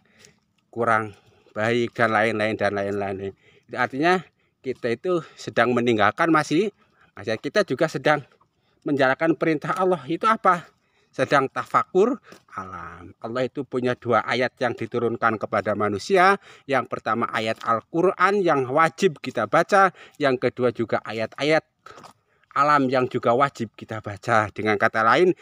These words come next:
kalau kita sedang masuk hutan, ini sedang membaca ayat-ayat Allah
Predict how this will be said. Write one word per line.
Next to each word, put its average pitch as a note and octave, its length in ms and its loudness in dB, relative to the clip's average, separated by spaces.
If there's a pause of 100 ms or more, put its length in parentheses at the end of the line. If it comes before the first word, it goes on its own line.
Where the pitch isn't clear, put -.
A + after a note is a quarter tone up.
(180)
kalau A#2 200 -2
kita - 280 -10
sedang G#2+ 280 0
masuk G#2+ 280 -8 (120)
hutan, F#3+ 320 2 (280)
ini C#3 200 0
sedang A#2 480 -4
membaca B2 680 -2 (760)
ayat-ayat B2+ 840 -4 (240)
Allah A2 340 -8